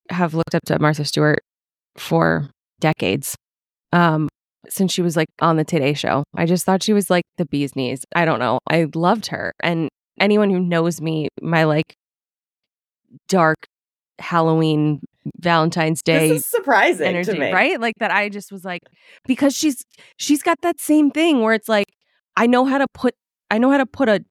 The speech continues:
Speaker 1: table spread together. Like, I don't know how. I don't know why I have this talent. I have no desire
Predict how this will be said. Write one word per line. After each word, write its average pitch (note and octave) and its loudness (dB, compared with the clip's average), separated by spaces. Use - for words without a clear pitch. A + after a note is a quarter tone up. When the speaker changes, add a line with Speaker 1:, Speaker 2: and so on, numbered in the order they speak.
Speaker 1:
table G#3+ 2
spread C#3 -2
together. B2+ -4
Like, F#3 -2
I F#3 -2
don't G#3 -4
know F3+ 2
how. E3 2
I E3+ -2
don't F3 0
know F3+ 0
why D#3 0
I F3 2
have D#3+ -2
this B2 -6
talent. D3+ -6
I D#3 -4
have F3+ 0
no F3+ 2
desire E3+ 0